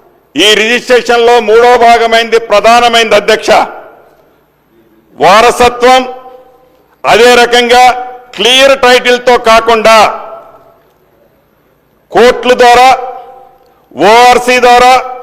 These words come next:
థర్టీ ఎయిటీ ఈ ద్వారా ఇలా ఒక పద్నాలుగు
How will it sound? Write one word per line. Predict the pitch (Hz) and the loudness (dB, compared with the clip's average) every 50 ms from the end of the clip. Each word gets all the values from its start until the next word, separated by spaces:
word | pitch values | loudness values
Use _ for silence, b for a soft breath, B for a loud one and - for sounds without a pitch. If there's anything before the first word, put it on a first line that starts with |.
| - - - - _ _ _ _ _ _ 185 | -20 -20 -20 -20 _ _ _ _ _ _ -2
థర్టీ | 196 220 - - - 262 254 247 | -2 0 -2 -4 -4 0 2 2
ఎయిటీ | 254 254 247 254 247 240 - - 185 196 | 2 2 2 0 -2 -2 -4 -4 -4 -4
ఈ | 226 247 240 | -2 0 2
ద్వారా | 247 240 247 247 254 262 262 254 - - - - - - 151 185 | 2 2 4 4 4 2 2 0 -4 -8 -14 -16 -8 -4 0 2
ఇలా | 220 240 247 240 214 190 - 156 180 | 2 4 4 4 2 2 0 0 -2
ఒక | 190 226 220 - - 202 | 0 0 -2 -2 0 -2
పద్నాలుగు | 202 196 - - 233 240 240 247 240 220 | -2 -2 -2 -2 0 2 2 2 2 2